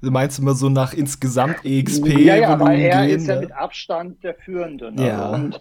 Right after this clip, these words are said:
Speaker 1: der große Maverick. <laughs> Ja, mit dem habe ich auch Kontakt aufgenommen. Der, der,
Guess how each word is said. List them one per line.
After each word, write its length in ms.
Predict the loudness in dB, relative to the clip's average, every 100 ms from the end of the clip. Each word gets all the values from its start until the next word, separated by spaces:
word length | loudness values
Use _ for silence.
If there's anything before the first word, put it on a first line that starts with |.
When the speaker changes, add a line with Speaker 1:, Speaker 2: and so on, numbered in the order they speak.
| -12
Speaker 1:
der 100 | -12
große 580 | -10 -10 -8 -6 -8 -10
Maverick. 640 | -8 -4 -4 -6 -12 -12 -16
<laughs> 60 | -16 -14 -16 -16 -6 -6 -8 _ -4
Ja, 160 | -2
mit 160 | -2 -2
dem 120 | -2
habe 120 | -2
ich 120 | -2 -2
auch 300 | -4 -4 -6
Kontakt 400 | -6 -4 -6 -4
aufgenommen. 720 | -4 -4 -4 -2 0 0 -2
Der, 400 | -2 0 0 -2
der, 680 | -4 -4 -2 -4 -6 -8